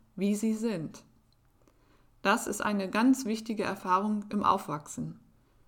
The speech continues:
Jeder Mensch möchte schließlich verstanden werden.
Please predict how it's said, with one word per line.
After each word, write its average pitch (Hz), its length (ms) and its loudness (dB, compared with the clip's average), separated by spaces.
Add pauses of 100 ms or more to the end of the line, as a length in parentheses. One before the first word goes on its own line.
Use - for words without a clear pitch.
(280)
Jeder 226 220 4
Mensch 247 400 2
möchte 185 340 -2
schließlich 190 460 -6
verstanden 170 540 -4
werden. 151 320 -6